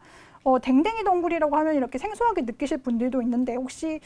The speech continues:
제주도에서 정동벌립이라는 걸 들어보신 분들이라는 게 있다는 걸 들어보신 분들이 계실 거예요. 이게 댕댕-, 정동-, 정동벌립은 댕댕이 동굴로 만드는 모자를 의미를 하는데요.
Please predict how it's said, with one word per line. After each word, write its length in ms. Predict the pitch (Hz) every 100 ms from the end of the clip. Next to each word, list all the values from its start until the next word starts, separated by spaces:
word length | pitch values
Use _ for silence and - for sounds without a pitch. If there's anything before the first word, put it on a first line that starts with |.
| - - -
제주도에서 920 | - 269 403 392 381 320 269 269 262
정동벌립이라는 1040 | 254 247 262 381 403 - 254 269 277 247 240
걸 220 | 226 233
들어보신 580 | 247 247 247 247 240 233
분들이라는 880 | 226 226 247 480 - 285 247 254 247
게 140 | 285
있다는 320 | 247 339 320
걸 80 | 285
들어보신 420 | 254 262 294 302
분들이 260 | 269 247 254
계실 300 | - 214 294
거예요. 440 | 262 262 285 311 - - - -
이게 120 | -
댕댕-, 480 | 285 262 285 359 277
정동-, 760 | 254 254 294 370 359 370 339 294 _
정동벌립은 880 | - 247 277 359 349 330 294 254 269
댕댕이 420 | 240 240 262 349 285
동굴로 380 | 269 240 277
만드는 380 | 254 214 247 254
모자를 640 | 202 226 320 320 320 285 262
의미를 360 | 247 247 254
하는데요. 520 | 294 381 277 247 311